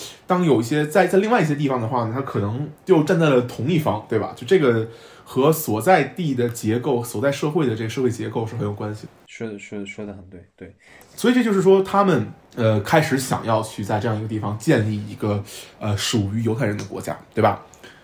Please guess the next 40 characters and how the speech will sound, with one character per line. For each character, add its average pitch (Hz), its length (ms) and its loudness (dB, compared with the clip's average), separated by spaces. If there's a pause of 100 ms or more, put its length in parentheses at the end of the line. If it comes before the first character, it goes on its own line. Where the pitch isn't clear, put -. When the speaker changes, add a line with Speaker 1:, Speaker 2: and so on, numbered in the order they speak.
(100)
Speaker 1:
那 143 120 0
么 127 280 4 (280)
他 175 100 2
们 160 80 6
都 160 80 8
干 160 180 6
了 117 60 2
什 110 120 -6
么 - 80 -8
呢？ - 140 -14 (240)
就 123 120 0
是 107 40 0
在 113 300 6 (100)
上 127 220 -2
世 113 80 -2
纪 113 140 -2
可 110 100 -6
能 107 420 -4
一 117 140 0
二 110 120 4
十 107 120 -6
年 101 140 -2
代 101 120 -2
之 98 120 -6
后。 101 280 -6
Speaker 2:
所 202 100 -2
以 175 320 -2 (180)
一 196 140 -4
二 214 120 2
十 202 120 -8
年 190 140 -4
代 202 100 -2
之 196 100 -6
后， 190 300 -2 (180)
像 185 220 -4
刚 185 120 -4
才 185 220 -4
我 139 260 -4
之 143 140 -12
前， 160 200 -10